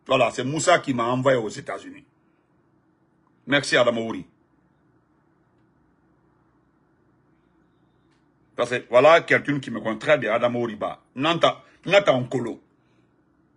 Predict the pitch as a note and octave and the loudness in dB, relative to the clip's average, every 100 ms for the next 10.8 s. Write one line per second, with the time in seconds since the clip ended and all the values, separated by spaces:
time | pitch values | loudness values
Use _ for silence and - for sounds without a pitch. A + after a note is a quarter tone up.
0 | _ _ _ _ _ _ _ _ _ _ | _ _ _ _ _ _ _ _ _ _
1 | _ _ - C3+ F3 D#3 D#3+ F#3+ B3+ B3 | _ _ -6 2 2 4 4 6 4 6
2 | F#3 D3+ B2+ - - F3+ F#3+ F#3 C#3 C#3+ | 8 8 6 0 0 2 4 2 2 0
3 | C#3+ F3 C#3 F#3+ C#3 B2+ - A2+ C3 D3 | 0 -6 0 2 2 -4 -6 -6 -2 -2
4 | - F#2 E2 E2+ - _ _ - D3 D3 | -2 -8 -14 -16 -18 _ _ -6 -4 2
5 | A3 G#3 D#3 C#3+ C3+ D#3+ D#3 B2+ A#2+ A#2+ | 4 4 0 -4 -6 0 0 0 -6 -4
6 | C3 - E3 D#3+ E3+ D#3+ F3 - G2 - | -6 2 2 4 4 4 2 -4 -8 -12
7 | - - _ - E3 G3+ G3+ E3 - D3+ | -20 -20 _ -4 4 6 6 4 2 0
8 | D3+ E3 E3+ F3 D#3 C3 C#3 C3+ C3+ B2+ | 0 0 2 2 0 -2 -4 -4 -6 -6
9 | C3 B2+ C3 B2+ - _ _ _ D3+ - | -6 -4 -4 -6 -10 _ _ _ -4 0
10 | G#3+ F#3 C3+ A2+ A2 A#2 - - | 2 2 0 0 -6 -8 -12 -18